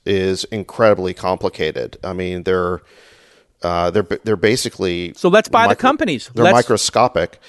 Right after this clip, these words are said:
Speaker 2: Yeah.
Speaker 1: And it takes years and, like, several years to set up the, you know, the facility to,
Speaker 2: Well,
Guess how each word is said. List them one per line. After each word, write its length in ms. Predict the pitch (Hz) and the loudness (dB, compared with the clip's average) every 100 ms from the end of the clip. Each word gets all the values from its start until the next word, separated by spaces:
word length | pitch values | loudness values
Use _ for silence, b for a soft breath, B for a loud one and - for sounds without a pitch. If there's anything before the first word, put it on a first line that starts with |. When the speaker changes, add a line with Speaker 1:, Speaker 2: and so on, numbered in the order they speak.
| B | B
Speaker 2:
Yeah. 140 | 160 110 _ | -12 -12 _
Speaker 1:
And 140 | - 123 | 2 4
it 80 | 123 | 4
takes 260 | 156 - | 0 0
years 680 | 107 117 143 156 92 80 - | -4 2 4 6 4 0 -4
and, 180 | - 98 | -6 -2
like, 140 | 95 - _ | -4 -4 _
several 380 | - - 156 147 | -6 0 4 4
years 300 | 113 131 123 | 4 4 2
to 80 | - | 0
set 220 | 92 110 | 0 2
up 180 | 98 - | 2 0
the, 380 | - 90 85 87 _ | 0 0 2 -2 _
you 120 | 101 | -4
know, 220 | 85 82 - - 92 | -4 -4 -10 -20 -20
the 240 | 95 87 | -14 -10
facility 680 | - 101 110 104 98 95 95 | -6 -2 2 4 4 0 -2
to, 180 | - | -2
Speaker 2:
Well, 100 | 98 | -2